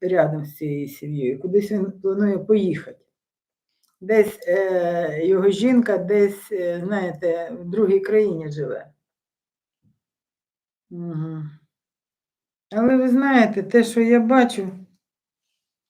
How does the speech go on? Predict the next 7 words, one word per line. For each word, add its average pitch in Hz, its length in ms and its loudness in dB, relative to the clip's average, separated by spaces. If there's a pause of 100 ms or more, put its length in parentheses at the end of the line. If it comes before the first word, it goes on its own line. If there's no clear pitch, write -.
(300)
воно 214 420 0
не 226 140 2
таке 240 340 4
ж 233 120 0
і 208 40 -2
погане. 165 640 -4 (960)
Е, 180 600 -4